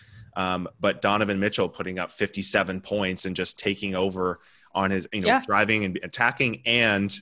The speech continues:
Speaker 1: uh, on, for, with his outside shooting. Um, it was impressive to see us, you know, close that one out.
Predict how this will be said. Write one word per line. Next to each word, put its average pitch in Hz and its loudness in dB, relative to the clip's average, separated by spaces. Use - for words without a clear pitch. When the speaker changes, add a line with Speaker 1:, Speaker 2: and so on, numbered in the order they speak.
Speaker 1:
uh, 95 -2
on, 95 -4
for, 98 -2
with 95 -2
his 92 -4
outside 95 0
shooting. 87 -2
Um, 90 -2
it 110 0
was 117 4
impressive 135 0
to - -4
see 143 2
us, 143 0
you 123 -4
know, 127 0
close 131 0
that 135 2
one 127 -2
out. 147 -4